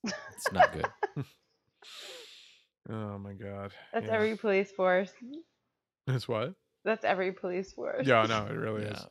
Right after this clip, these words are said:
Speaker 1: Well, it's just,
Speaker 3: Um,
Speaker 1: it's, it's rare that they're that candid, I guess, is the thing. You watch them and you see how easily they're just
Speaker 3: I mean,
Speaker 1: like,
Speaker 3: I
Speaker 1: yeah.
Speaker 3: guess you have to see where, you know,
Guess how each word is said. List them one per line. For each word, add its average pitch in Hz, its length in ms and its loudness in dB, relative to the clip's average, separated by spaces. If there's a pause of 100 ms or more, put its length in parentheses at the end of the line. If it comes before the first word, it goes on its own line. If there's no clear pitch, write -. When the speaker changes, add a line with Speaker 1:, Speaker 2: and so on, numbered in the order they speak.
(120)
Speaker 1:
Well, 143 180 6
it's 143 100 0
just, 220 280 8
Speaker 3:
Um, 196 80 -6
Speaker 1:
it's, - 260 -4
it's 123 160 -4
rare 135 260 6
that 131 160 4
they're 120 140 0
that 101 220 0
candid, 87 560 -6
I 98 80 -6
guess, 82 280 -4
is 85 160 -8
the 87 100 -12
thing. 87 340 -8
You 92 160 -8
watch 92 380 -4
them 90 180 -4
and 85 80 -8
you 85 160 -12
see - 180 -2
how 85 180 -6
easily 82 380 -12
they're 82 200 -10
just - 180 -8
Speaker 3:
I - 20 0
mean, 240 220 0
Speaker 1:
like, 202 160 -8 (160)
Speaker 3:
I 247 100 6
Speaker 1:
yeah. 254 60 6
Speaker 3:
guess 240 240 2
you 269 80 4
have 254 180 8
to 233 100 -4
see 214 420 -2
where, 202 640 6 (520)
you 214 100 -2
know, 185 360 2